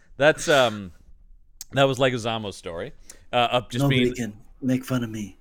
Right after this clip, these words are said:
Speaker 2: on set, okay?
Speaker 1: Yeah, I mean, it's, I mean, Seagal just straight up assaulted him.
Speaker 2: The
Speaker 1: Um,
Speaker 2: most fragile ego I've ever fucking heard in a human being.
Speaker 1: Yeah. Uh, Leguizamo, uh, <laughs> uh, that, that bit the, of description, uh, Leguizamo incorporated into his stand-up routine,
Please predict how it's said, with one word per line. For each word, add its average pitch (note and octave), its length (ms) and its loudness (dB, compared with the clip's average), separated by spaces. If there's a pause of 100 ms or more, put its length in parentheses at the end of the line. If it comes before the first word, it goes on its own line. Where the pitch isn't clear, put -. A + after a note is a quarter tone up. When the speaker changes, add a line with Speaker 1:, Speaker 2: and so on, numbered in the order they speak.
Speaker 2:
on G#2+ 140 -10
set, - 440 -6
okay? B2 520 -6
Speaker 1:
Yeah, A4 180 8
I F#3+ 60 8
mean, G#3+ 140 4
it's, G3 120 -2
I - 160 6
mean, F3 140 0
Seagal F#3+ 340 2
just D#3+ 140 -8
straight D3+ 180 0
up A#2+ 100 -6
assaulted B2 460 -4
him. E2 200 -14 (360)
Speaker 2:
The B2 80 0
Speaker 1:
Um, A2+ 340 4
Speaker 2:
most G2+ 280 -4 (100)
fragile F2+ 480 -4
ego E2 440 -8
I've E2 160 -10
ever D#2 280 -10
fucking - 460 -16
heard D2 300 -14
in - 100 -20
a - 40 -20
human B1+ 280 -20
being. - 320 -20 (140)
Speaker 1:
Yeah. A#2+ 240 2 (240)
Uh, B2+ 280 4 (140)
Leguizamo, D#3 960 0
uh, C3 420 6 (360)
<laughs> - 360 -14
uh, C3 260 6
that, C#3 360 4
that C#3 380 4
bit C3+ 340 0
the, A#2+ 140 -2
of G#2+ 280 0
description, A2+ 600 -6
uh, G#2 180 2
Leguizamo G#2+ 540 -4
incorporated G#2 580 -4
into G#2 180 -10
his G2 120 -6
stand-up C3+ 420 -2
routine, F#2 500 -12